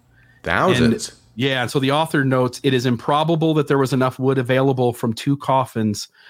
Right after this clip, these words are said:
Speaker 2: for thousands of walking canes, canes. Hence, William Hamilton may have been joking as he referred to such claims."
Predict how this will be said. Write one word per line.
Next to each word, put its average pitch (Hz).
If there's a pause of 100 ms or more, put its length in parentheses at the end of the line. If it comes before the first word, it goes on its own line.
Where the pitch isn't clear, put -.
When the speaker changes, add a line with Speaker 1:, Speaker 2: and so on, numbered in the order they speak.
(120)
Speaker 2:
for 123
thousands 131
of 117
walking 127
canes, 110 (140)
canes. 117 (260)
Hence, 160
William 151
Hamilton 139
may 127
have 151
been 135
joking 123 (280)
as 120
he 123
referred 120
to 117
such -
claims." 95